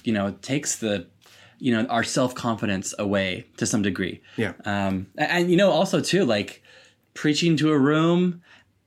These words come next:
Speaker 1: and there's people there that I wish I'd been a better pastor to.
Speaker 2: Yeah.
Speaker 1: And, uh, you know, I wish I'd been a better husband to my wife.
Speaker 2: Yeah.
Speaker 1: I shouldn't say that past tense. I, I, I, you know,
Speaker 2: <laughs> Oh,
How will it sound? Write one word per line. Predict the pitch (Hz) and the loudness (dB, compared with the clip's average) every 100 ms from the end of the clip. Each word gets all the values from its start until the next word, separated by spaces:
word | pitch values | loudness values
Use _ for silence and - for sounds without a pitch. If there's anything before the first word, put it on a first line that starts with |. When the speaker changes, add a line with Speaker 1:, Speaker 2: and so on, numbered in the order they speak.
| _ | _
Speaker 1:
and | 135 131 | 2 4
there's | 135 | 2
people | - 156 160 | 0 0 0
there | 165 165 | 0 2
that | 147 127 - | 2 0 -2
I | 139 | -2
wish | 120 127 - | 0 0 0
I'd | 135 | 0
been | 131 | 0
a | 120 | 2
better | 117 120 | 2 0
pastor | 110 117 - 139 | 0 -2 -2 -2
to. | 135 135 139 - - - | 0 -2 -2 -10 -20 -8
Speaker 2:
Yeah. | 107 | -2
Speaker 1:
And, | 120 123 123 120 113 - - | 0 2 2 4 2 0 -6
uh, | 113 110 101 98 98 - - - | -2 -2 0 0 -2 -8 -16 0
you | 143 | 2
know, | 120 | 4
I | 127 131 | 2 2
wish | 127 127 | 2 2
I'd | |
been | 123 | 2
a | 123 | 2
better | 120 117 | 2 0
husband | 117 117 120 | 0 0 0
to | |
my | 123 | 0
wife. | 107 113 123 - - _ | 0 0 0 -4 -14 _
Speaker 2:
Yeah. | - | -6
Speaker 1:
I | 127 | 0
shouldn't | 147 123 | 2 2
say | 117 | 2
that | 98 | 0
past | 101 95 | -4 -2
tense. | 107 98 - | -4 -4 -4
I, | 113 | 0
I, | 160 170 160 | 2 2 2
I, | 170 | 0
you | 160 | 2
know, | 127 | 2
Speaker 2:
<laughs> | |
Oh, | 110 | 0